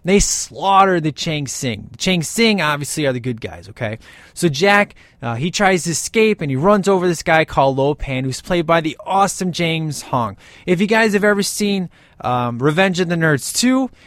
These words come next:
the guy that teaches Booger how to burp forever, oh, man.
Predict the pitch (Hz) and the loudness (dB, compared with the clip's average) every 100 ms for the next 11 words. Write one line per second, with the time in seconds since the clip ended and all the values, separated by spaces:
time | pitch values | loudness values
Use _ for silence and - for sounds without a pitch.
0 | _ 139 139 165 160 - 180 151 127 117 | _ -4 2 2 2 -2 -4 -4 -4 4
1 | 196 185 180 160 160 143 117 165 175 - | 4 4 0 2 0 0 0 2 2 0
2 | _ _ _ - 147 - - 165 175 196 | _ _ _ -4 -2 -2 -2 -2 2 2
3 | 202 196 _ _ _ _ _ 147 156 127 | 2 0 _ _ _ _ _ 2 2 2
4 | 101 - 120 143 107 | -2 -6 -2 -2 -2